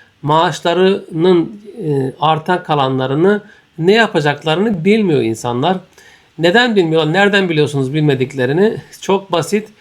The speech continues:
İsveç'te on buçuk milyon nüfus var arkadaşlar. Üç nokta yedi milyon isk hesabı var. Investering Spar konto. Türkiye'deki yatırım hesabı diyebilirsiniz.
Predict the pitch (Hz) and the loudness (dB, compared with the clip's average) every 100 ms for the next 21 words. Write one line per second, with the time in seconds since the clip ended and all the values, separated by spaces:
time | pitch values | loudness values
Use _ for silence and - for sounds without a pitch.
0 | _ _ 185 180 - 170 - 190 190 196 | _ _ -8 -4 0 0 0 -2 0 0
1 | 175 - 160 160 143 139 139 135 196 - | 0 -4 -4 -2 0 0 -2 -4 -6 -2
2 | 131 120 123 127 123 - 196 196 _ - | -2 -2 -4 -4 -4 -2 -2 -4 _ -20
3 | _ _ _ - 202 - 175 156 180 170 | _ _ _ -2 -2 0 0 2 4 4
4 | 175 190 175 156 139 143 _ _ _ 156 | 4 2 2 2 0 -4 _ _ _ 0
5 | 156 156 - 190 170 151 139 131 117 113 | 2 2 0 -2 0 -2 -2 0 0 0
6 | 139 202 196 _ _ 127 131 135 - 143 | 0 0 -2 _ _ -4 -2 -2 -2 -2
7 | 120 - - 139 135 - 120 113 170 196 | -2 -8 -6 -2 -2 -4 -6 -4 -2 -4
8 | 196 _ _ _ - 147 - 127 127 143 | -4 _ _ _ -6 -4 0 -2 -2 -4
9 | 160 131 151 143 127 131 120 120 123 123 | -4 -4 -2 -4 -2 -2 -2 -2 -2 -2
10 | 131 120 - 147 190 - | -2 -8 -6 -4 -4 -6